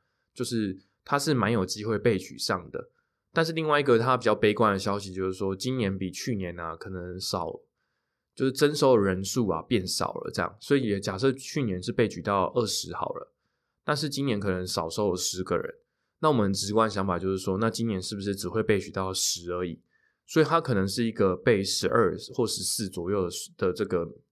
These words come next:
位置，那他就会觉得说，用这个方式来推算的话，他其实是在一个很危险的边缘。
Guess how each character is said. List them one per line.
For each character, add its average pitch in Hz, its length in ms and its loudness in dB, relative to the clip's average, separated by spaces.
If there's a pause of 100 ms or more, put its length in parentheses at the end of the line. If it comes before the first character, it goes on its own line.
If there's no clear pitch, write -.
(240)
位 98 200 0
置， - 440 -8
那 139 120 -8
他 127 120 2
就 127 120 4
会 127 60 6
觉 104 100 2
得 95 140 4
说， 104 380 0 (100)
用 165 180 2
这 143 120 0
个 123 80 4
方 117 200 2
式 131 100 0
来 95 140 2
推 101 200 0
算 101 180 0
的 87 100 -6
话， 87 240 -2 (380)
他 - 160 0
其 113 180 -2
实 107 80 -4
是 123 80 0
在 107 140 6
一 104 40 2
个 101 140 0
很 92 160 -6
危 90 160 2
险 104 160 0
的 85 120 -6
边 92 240 0
缘。 90 200 -4